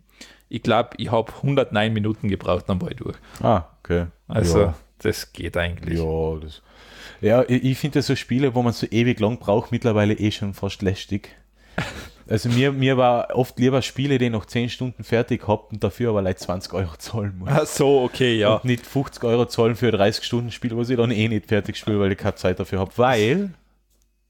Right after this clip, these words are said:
Speaker 2: ihr immer zuschlagen muss, wenn wieder was Neues rauskommt. Und gestern hab ich noch endlich Far Cry fünf besorgt, aber darüber werde ich nachher in der nächsten Sendung vielleicht was erzählen, weil gestern hab ich nur ein bisschen kurz reingeschnuppert.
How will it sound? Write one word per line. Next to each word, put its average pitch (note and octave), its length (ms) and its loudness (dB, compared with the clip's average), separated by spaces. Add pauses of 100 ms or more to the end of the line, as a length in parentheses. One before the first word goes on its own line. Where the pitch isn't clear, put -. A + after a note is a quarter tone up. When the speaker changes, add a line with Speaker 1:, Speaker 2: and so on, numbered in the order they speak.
(540)
Speaker 2:
ihr A#2+ 320 2
immer A2+ 200 0
zuschlagen C3 380 -2
muss, C3 160 -2
wenn G2+ 100 0
wieder C3+ 160 2
was G#2+ 160 -2
Neues G2+ 280 -2
rauskommt. A#2 420 -4
Und G#2+ 80 -10
gestern G#2+ 380 -4
hab G#2+ 80 -2
ich A2 80 -2
noch G#2 200 -2
endlich F2+ 360 -10
Far F2 200 0
Cry F2 220 -2
fünf - 280 -8
besorgt, G2+ 440 0 (560)
aber G#2 180 0
darüber G2 380 4
werde F#2 140 4
ich F#2+ 40 -4
nachher F#2+ 200 0
in F#2 80 -4
der F2 100 -2
nächsten E2 260 -8
Sendung D#2+ 280 -10
vielleicht - 260 -14
was F2 120 -12
erzählen, F2 360 -8
weil F2 80 -8
gestern G2+ 260 -6
hab F#2 40 -4
ich F#2 60 -6
nur F#2 100 -6
ein - 20 -14
bisschen - 200 -18
kurz - 280 -12
reingeschnuppert. D#2+ 580 -10